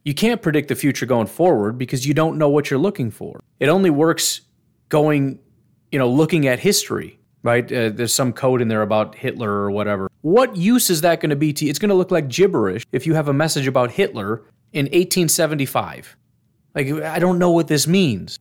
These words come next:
And so you wouldn't see that as a code. The, the point is, if we look at the team right now, you can see it in the past. If you look at how Aaron Rodgers played, you can say, "Well, I would have predicted that because that's how Aaron Rodgers has been playing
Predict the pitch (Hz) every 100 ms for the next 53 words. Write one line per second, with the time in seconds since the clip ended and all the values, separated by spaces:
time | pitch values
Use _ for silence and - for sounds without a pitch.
0 | - 151 - 156 156 143 170 165 - _
1 | _ _ _ _ - - - 226 175 123
2 | 113 127 120 117 - 220 131 123 143 139
3 | - 220 190 190 107 - _ - 151 165
4 | 254 185 160 156 - - 131 123 - 123
5 | - 156 131 123 117 117 107 101 127 180
6 | 156 - - 233 135 113 - 135 113 120
7 | 101 87 - - - 127 214 214 202 175
8 | 151 147 151 135 131 123 110 - - 220
9 | 135 139 156 156 160 143 135 127 156 196
10 | 185 131 - 147 247 - 107 104 117 151
11 | 156 139 160 - 156 151 151 143 135 123
12 | 127 127 120 127 117 123 110 - 185 151
13 | 104 104